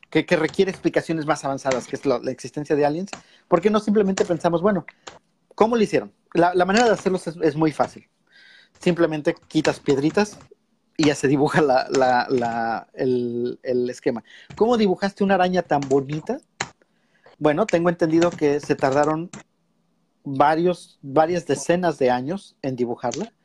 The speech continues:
Si no es que a lo mejor este, eh, también se tardaron hasta siglos en dibujarla.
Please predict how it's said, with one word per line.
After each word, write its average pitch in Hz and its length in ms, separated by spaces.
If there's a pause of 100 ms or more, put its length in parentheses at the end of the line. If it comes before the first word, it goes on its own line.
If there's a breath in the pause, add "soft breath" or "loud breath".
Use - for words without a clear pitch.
(540)
Si 151 140
no 143 140
es 151 100
que 160 100
a 139 40
lo 135 100
mejor 135 240
este, 135 220 (180)
eh, 147 320
también 143 240
se 147 80
tardaron 139 340
hasta - 200
siglos 147 460
en 135 60
dibujarla. 135 520